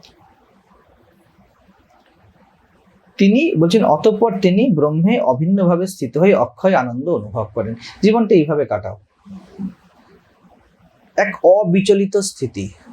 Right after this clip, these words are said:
ভিতরে যেন একটা সব সময় অবিচলন থেকে যায়, যে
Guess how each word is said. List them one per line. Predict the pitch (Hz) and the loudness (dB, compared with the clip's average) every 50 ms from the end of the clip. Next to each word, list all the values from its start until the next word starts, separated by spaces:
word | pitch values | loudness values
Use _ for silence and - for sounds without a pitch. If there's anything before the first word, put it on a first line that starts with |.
| - _ _ _ _ - | -20 _ _ _ _ -10
ভিতরে | - 120 147 - - 175 175 165 | -6 -4 -4 0 0 0 2 2
যেন | 175 190 190 | 2 2 2
একটা | 196 190 190 - - - 220 220 - - - | 2 2 0 0 0 0 0 0 -2 -4 -8
সব | - - - 226 226 214 | -8 -4 -2 -2 -2 -2
সময় | 180 - 190 175 160 156 147 127 - - _ _ _ _ _ _ _ _ _ _ _ _ _ _ _ _ _ _ _ _ _ _ _ _ _ _ _ _ _ _ _ _ _ _ _ _ - | -2 0 0 0 0 0 -2 -4 -6 -10 _ _ _ _ _ _ _ _ _ _ _ _ _ _ _ _ _ _ _ _ _ _ _ _ _ _ _ _ _ _ _ _ _ _ _ _ 0
অবিচলন | 165 180 185 185 190 196 214 208 208 214 208 196 196 | 0 2 2 2 2 2 2 2 2 0 -2 -2 -2
থেকে | - 170 - 165 151 | -2 0 0 0 0
যায়, | 135 143 135 135 143 | 2 2 0 0 0
যে | 147 165 175 175 165 - | -2 -2 -2 0 -2 -2